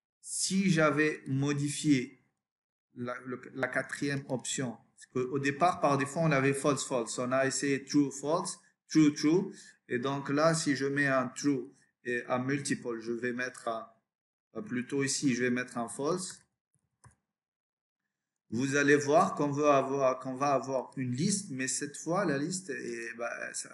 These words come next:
on, euh, elle est à choix multiple. Donc, je peux sélectionner autant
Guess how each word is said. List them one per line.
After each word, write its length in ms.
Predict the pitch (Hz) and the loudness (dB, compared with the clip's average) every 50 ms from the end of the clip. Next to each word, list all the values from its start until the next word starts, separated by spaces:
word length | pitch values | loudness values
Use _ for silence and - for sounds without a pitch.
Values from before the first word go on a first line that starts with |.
| - | -10
on, 180 | 127 123 120 120 - _ _ _ 127 | -10 -8 -10 -10 -14 _ _ _ -12
euh, 480 | 123 123 123 123 - 127 123 117 117 117 - | -10 -10 -8 -10 -10 -8 -8 -6 -6 -6 -6
elle 160 | - 127 127 131 | -6 -4 -4 -2
est 220 | 151 160 151 143 | 0 0 0 2
à 240 | 131 120 120 117 113 | 0 0 -2 -4 -6
choix 200 | - - - 139 | -8 -8 -8 -8
multiple. 440 | 151 165 165 - 165 156 123 113 107 | -8 -8 -8 -6 -6 -6 -6 -8 -10
Donc, 200 | 113 117 120 - | -10 -12 -12 -12
je 60 | - | -10
peux 120 | - 135 | -8 -8
sélectionner 560 | 131 - 143 127 131 127 - - 135 139 151 | -6 -6 -6 -8 -8 -8 -8 -8 -6 -6 -4
autant 360 | 156 147 143 - - 151 147 | -4 -4 -4 -4 -8 -10 -10